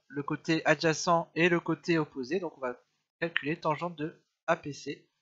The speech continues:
Tangente de A P C, côté opposé sur côté adjacent, un virgule treize sur six. Ça va nous donner donc un virgule treize divisé par six,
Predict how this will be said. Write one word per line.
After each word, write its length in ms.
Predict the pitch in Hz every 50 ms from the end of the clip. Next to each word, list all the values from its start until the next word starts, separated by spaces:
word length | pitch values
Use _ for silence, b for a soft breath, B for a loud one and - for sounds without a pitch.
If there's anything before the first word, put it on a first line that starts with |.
| _ _ _ _ _ _ _
Tangente 340 | - 160 160 156 180 180 165
de 60 | 170
A 80 | 165 156
P 140 | - 160
C, 240 | 147 - 190 202 208 - _ _ _
côté 240 | - 165 160 - 170
opposé 380 | 160 - 165 165 151 165 175
sur 360 | 165 - - 160 156 151 143 - _ _ _ _ _ _ _ _ _
côté 160 | 143 - 156
adjacent, 500 | 139 - 131 120 - - 147 160 - - _ _ _ _ _
un 100 | 147 143
virgule 300 | 143 135 127 - 131 123
treize 460 | - - 139 135 165 214 185 180 - _ _ _ _ _ _ _ _
sur 360 | - - 127 123 117 - -
six. 640 | - - - - 143 170 240 - - - - - _ _ _ _ _ _ _ _ _ _ _ _ _ _ _ _ _ _ _ _ _ _
Ça 80 | 143 135
va 120 | 135 139
nous 140 | 139 139 135
donner 340 | 135 139 139 139 139 139 139
donc 360 | 131 120 120 - - - - _ _
un 160 | - 135 135
virgule 380 | 131 127 123 123 123 - 127 127 _ _ _ _
treize 440 | - - 131 127 127 123 120 - - _
divisé 240 | _ _ _ _ 123
par 200 | - - 127 -
six, 400 | - - - 131 131 - - -